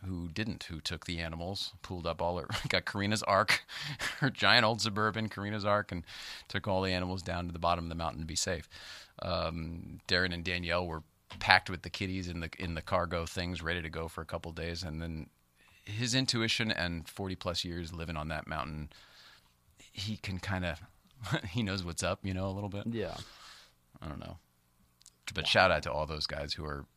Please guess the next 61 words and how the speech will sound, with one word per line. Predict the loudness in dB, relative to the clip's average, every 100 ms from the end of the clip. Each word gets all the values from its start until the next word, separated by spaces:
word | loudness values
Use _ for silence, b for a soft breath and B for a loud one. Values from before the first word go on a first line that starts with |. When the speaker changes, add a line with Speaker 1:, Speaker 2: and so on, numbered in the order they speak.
| -12
Speaker 1:
dealing | -4 -2 -2
with | -2 -4
it | -2
however | 2 4 2 0
they're | -4
dealing | -6 -8 -10 -12
with | -12
it. | -12 _ _ _ _ _ -4
We | -2
thought | 6 10 10
we'd | 10 -2
be | -2
able | -2 -2
to |
go | -2
up | -2 -2
to |
the | 0
cabin | 4 4 4
the |
other | -2
day | -4 -6
with | -4
the | -6
coffee | -2 -2 -2
and | -4
donuts. | -4 -4 -2
That | 0
was | 0
our | 0
intention. | 0 -2 -2 -4
We | -4
thought | -2 -2
we'd | -2
be | -4
able | -4
to |
make | -6 -4 2
it |
up | 2 2 -6 B B
and | -8
bring | -4 -4
that | -4 -6
to | -10 -4
Speaker 2:
Yeah. | 0
Speaker 1:
them. | 0 -2 -8 B B B B -4
And, | -4 -2 0
uh, | 0 0 -2
and | -2 -4 -4
they, | -6 -6 -10 -10
you | -8
know, | -8
we | -10
didn't | -12 -10
get, | -10 -10 -14
we | -12
didn't | -10 -10
quite | -12 -12
get | -12
that | -14 -12
far. | -14